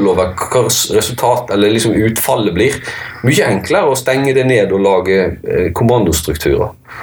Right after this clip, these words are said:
Det er effektivt, som en ønsker. En ønsker, eh, hva er det? Det er en sånn sjamporeklame der en ønsker, forventer effektivitet. Så at det er litt sånn da, at, at, eh, eh, må-, altså målet her står,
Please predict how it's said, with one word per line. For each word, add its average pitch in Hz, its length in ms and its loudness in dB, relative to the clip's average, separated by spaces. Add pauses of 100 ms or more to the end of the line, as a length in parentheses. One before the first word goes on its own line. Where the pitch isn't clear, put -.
(440)
Det 151 100 2
er 185 60 -2
effektivt, - 720 -4 (560)
som 131 160 2
en 113 140 2
ønsker. - 260 -2
En 135 140 2
ønsker, 127 360 0 (600)
eh, 104 320 0 (360)
hva 135 120 2
er 135 80 4
det? 117 100 2
Det 113 80 2
er 120 60 2
en 117 80 -4
sånn 120 160 0
sjamporeklame 92 680 0
der 90 240 4
en 85 200 0
ønsker, - 320 -2
forventer 120 560 0
effektivitet. 98 840 -4 (500)
Så 131 120 0
at 127 160 -6
det 147 80 4
er 143 100 2
litt 143 160 -2
sånn 147 240 2
da, - 80 -2 (100)
at, - 220 -2 (180)
at, 123 300 0
eh, 113 320 2 (220)
eh, 120 240 -2 (720)
må-, 143 400 2
altså 127 300 2
målet 156 520 2
her 160 160 2
står, - 460 0